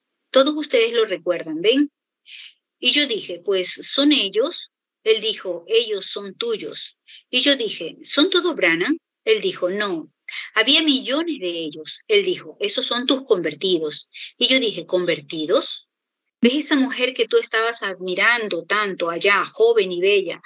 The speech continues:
Dijo, "Ella tenía más de noventa años cuando tú la guiaste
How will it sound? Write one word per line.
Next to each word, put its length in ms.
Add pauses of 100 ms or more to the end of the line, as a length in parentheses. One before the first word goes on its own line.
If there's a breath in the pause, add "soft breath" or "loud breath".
(160 loud breath)
Dijo, 320
"Ella 300
tenía 400
más 300
de 100
noventa 500
años 260
cuando 380
tú 200
la 220
guiaste 520